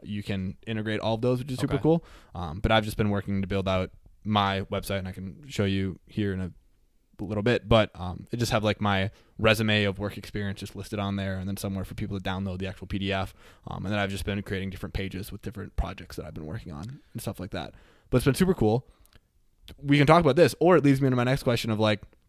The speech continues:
Speaker 1: then I was just poking around on how much Adobe costs, 'cause I'm like, "Oh, this,
Speaker 2: Yeah.
Speaker 1: I want to do this going forward." And we talked about this before, but it's, like, six hundred bucks a year, which is
Speaker 2: Right.
Speaker 1: crazy. And I pay the student rate right now, which is twenty bucks a month,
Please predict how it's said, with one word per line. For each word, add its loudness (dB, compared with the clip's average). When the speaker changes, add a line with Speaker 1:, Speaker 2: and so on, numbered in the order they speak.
Speaker 1:
then 2
I 6
was 4
just 0
poking 0
around 0
on -2
how -4
much -4
Adobe -2
costs, -4
'cause -8
I'm -2
like, -6
"Oh, 2
this, 2
Speaker 2:
Yeah. -4
Speaker 1:
I -4
want 0
to -6
do 0
this -6
going -4
forward." -4
And -4
we 0
talked -2
about 0
this -8
before, -2
but -4
it's, -4
like, -4
six 0
hundred 4
bucks 0
a -4
year, -6
which -6
is 0
Speaker 2:
Right. 2
Speaker 1:
crazy. 4
And 0
I 6
pay 8
the 2
student 4
rate 0
right -4
now, -6
which -8
is -8
twenty -2
bucks -8
a -6
month, -2